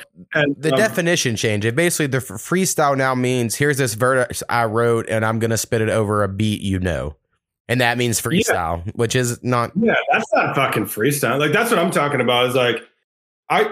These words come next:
Speaker 1: look, I get that. Yeah, you should be able to, like, recite your <laughs> shit.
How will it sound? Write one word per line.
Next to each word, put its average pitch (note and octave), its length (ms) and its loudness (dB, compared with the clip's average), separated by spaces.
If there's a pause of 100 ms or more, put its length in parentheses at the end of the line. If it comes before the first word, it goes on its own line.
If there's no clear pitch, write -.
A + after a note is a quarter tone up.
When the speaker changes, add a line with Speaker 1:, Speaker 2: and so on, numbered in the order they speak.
Speaker 1:
look, D#3 420 2
I E3 80 2
get D3 280 0
that. C#3 240 2
Yeah, D3 100 4
you C#3 120 2
should D#3 180 0
be D3 80 4
able A#2+ 340 0
to, - 60 -4
like, A#2 180 0
recite C3 420 0
your A#2 120 2
<laughs> - 20 2
shit. - 500 2